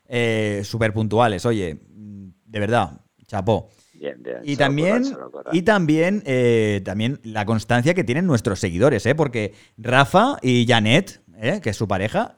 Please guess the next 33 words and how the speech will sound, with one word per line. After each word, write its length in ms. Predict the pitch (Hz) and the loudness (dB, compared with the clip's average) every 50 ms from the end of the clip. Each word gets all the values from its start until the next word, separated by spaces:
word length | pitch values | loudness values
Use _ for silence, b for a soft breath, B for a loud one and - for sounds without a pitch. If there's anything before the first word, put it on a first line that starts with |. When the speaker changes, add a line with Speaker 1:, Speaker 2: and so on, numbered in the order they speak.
| - - | -10 -8
Speaker 1:
eh, 420 | 107 107 104 101 98 98 98 98 - | -6 -4 -2 -2 -2 -2 -4 -4 -4
están 400 | 110 104 - - 120 135 175 180 | -6 -6 -2 -2 -2 -2 -2 -2
cada 280 | - - 131 135 143 196 | -2 -2 0 2 4 4
domingo, 380 | 196 120 123 165 185 135 101 | 4 4 4 2 2 2 2
tío, 240 | 110 139 131 90 104 | 2 2 2 2 2
¿eh? 120 | 170 247 b b b b b b | 0 -2 b b b b b b
Cada 220 | _ - 120 156 196 | _ 0 2 2 2
domingo 580 | 190 151 143 143 151 160 175 214 240 269 269 - | 2 2 2 2 2 2 2 2 2 0 0 0
aquí, 480 | - 120 113 107 - 135 170 214 247 269 | -2 -2 -2 0 0 0 2 2 0 -2
co-, 260 | - 160 131 120 95 | -2 -4 -4 -2 -4
es 140 | 104 101 - - | -6 -8 -6 -4
que 420 | - 117 110 107 104 101 101 95 | -2 -2 0 0 -2 -2 -2 -4
a 140 | 78 95 92 80 | -4 -6 -2 0
tope. 380 | 123 175 202 120 95 85 b b b b b _ | 0 2 2 2 -2 -4 b b b b b _
Y 240 | - 113 117 113 107 | -6 -2 -2 0 0
mucha 220 | 110 135 135 220 - | 0 0 0 0 0
gente, 280 | 117 135 139 123 117 113 | 2 0 0 2 2 2
y 80 | 110 | 2
Adrián 340 | 107 104 98 110 131 156 170 | 2 2 2 2 2 2 2
también 280 | 190 185 135 123 139 165 | 2 0 0 0 0 0
está 280 | 147 - - 131 151 165 | 0 0 2 2 2 2
aquí 200 | 156 110 127 147 | 0 0 -2 -4
siempre, 540 | - - 101 113 127 123 101 110 104 98 98 | -2 -2 0 0 0 0 -2 -2 -2 -2 -2
Yolanda, 600 | 98 104 101 98 110 131 135 123 117 113 101 95 90 | -2 -2 0 0 0 0 0 0 0 0 0 -2 -2
Diana, 640 | 95 101 113 127 143 135 127 120 110 101 95 b b b b b b _ | -2 -2 0 0 0 0 0 0 0 -2 -4 b b b b b b _
eh, 400 | 113 110 113 113 110 107 107 107 | -2 0 2 2 2 2 2 0
está, 200 | 107 107 135 127 | 0 -2 -4 -4
mi 160 | 127 123 117 110 | -2 -2 0 0
madre 280 | 110 127 151 170 175 | 2 2 2 2 2
también 340 | 143 123 113 120 147 175 170 | 0 0 0 0 2 2 2
nos 100 | 143 127 117 | 0 0 -2
escucha, 340 | 104 - 127 120 - 120 104 | -4 -6 -8 -4 -4 -4 -2
tío. 320 | 127 143 143 110 92 b | -2 -2 0 -2 -2 b